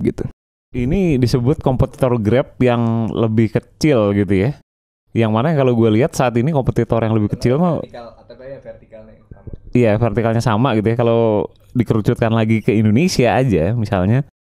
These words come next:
Speaker 2: di sini udah pasti kompetitornya ya tinggal Gojek gitu kan.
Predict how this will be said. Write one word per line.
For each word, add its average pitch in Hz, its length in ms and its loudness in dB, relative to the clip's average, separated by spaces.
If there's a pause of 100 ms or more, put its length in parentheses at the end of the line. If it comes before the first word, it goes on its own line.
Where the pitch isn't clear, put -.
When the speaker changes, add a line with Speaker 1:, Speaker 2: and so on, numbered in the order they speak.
(300)
Speaker 2:
di 127 80 2
sini 123 160 4
udah 147 160 2
pasti 117 400 -2
kompetitornya 127 480 0
ya 123 240 2
tinggal 120 320 2
Gojek 135 560 0
gitu 98 240 0
kan. 123 240 0